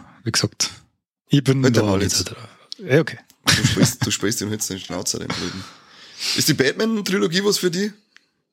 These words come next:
Speaker 1: Ich wollte jetzt grad sagen, wo wir grad bei Neuauflagen haben, gell?
Speaker 2: Mhm.
Speaker 1: Die ist, äh, auf alle Fälle was für mich. Ich hab, äh, Arkham Asylum, oh, sehr geliebt, so früher.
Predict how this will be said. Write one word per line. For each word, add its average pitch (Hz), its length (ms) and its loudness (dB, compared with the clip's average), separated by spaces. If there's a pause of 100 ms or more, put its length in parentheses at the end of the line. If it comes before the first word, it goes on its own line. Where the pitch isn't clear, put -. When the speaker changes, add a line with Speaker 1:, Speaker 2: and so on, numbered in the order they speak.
Speaker 1:
Ich 139 100 6
wollte 175 80 6
jetzt 190 120 2
grad 185 140 2
sagen, 151 180 0
wo 131 80 2
wir 127 120 2
grad 131 160 0
bei 139 120 4
Neuauflagen 113 600 2
haben, 104 180 0
gell? 139 180 2 (120)
Speaker 2:
Mhm. 120 380 0
Speaker 1:
Die 165 160 6
ist, - 260 -2
äh, 135 240 2
auf 120 180 -2
alle 117 140 4
Fälle 147 220 2
was 170 120 2
für 180 100 4
mich. 214 220 2 (220)
Ich 131 120 2
hab, - 240 -4
äh, - 40 -4 (300)
Arkham 123 240 2
Asylum, 139 420 2 (600)
oh, 98 200 -10
sehr 143 240 0
geliebt, 160 380 2
so 139 120 0
früher. 170 360 4